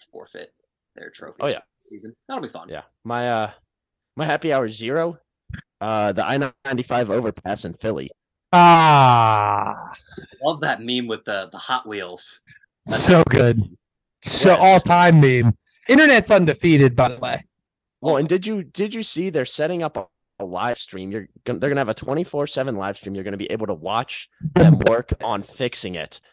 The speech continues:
Speaker 2: That's gonna be the most watched broadcast in
Speaker 3: I'll
Speaker 2: the
Speaker 3: be tuning
Speaker 2: Philly
Speaker 3: in.
Speaker 2: area until the
Speaker 1: But
Speaker 2: Eagles
Speaker 1: it might
Speaker 2: start.
Speaker 1: be the fastest they ever get construction done.
Speaker 3: Do you
Speaker 1: Because
Speaker 3: think they'll offer, do you think they'll offer line,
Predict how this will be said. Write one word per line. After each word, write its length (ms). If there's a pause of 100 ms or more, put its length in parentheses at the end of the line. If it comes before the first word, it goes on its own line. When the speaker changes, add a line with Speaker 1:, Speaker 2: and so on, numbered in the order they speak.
(240)
Speaker 2:
That's 240
gonna 220
be 160
the 100
most 400
watched 760 (580)
broadcast 840
in 80
Speaker 3:
I'll 100
Speaker 2:
the 100
Speaker 3:
be 60
tuning 360
Speaker 2:
Philly 240
Speaker 3:
in. 60
Speaker 2:
area 560
until 280
the 100
Speaker 1:
But 80
Speaker 2:
Eagles 360
Speaker 1:
it 40
might 120
Speaker 2:
start. 240
Speaker 1:
be 80 (200)
the 120 (160)
fastest 520
they 160
ever 240
get 160
construction 540
done. 200 (100)
Speaker 3:
Do 80
you 80
Speaker 1:
Because 120
Speaker 3:
think 120
they'll 100
offer, 640
do 140
you 60
think 180
they'll 120
offer 540
line, 540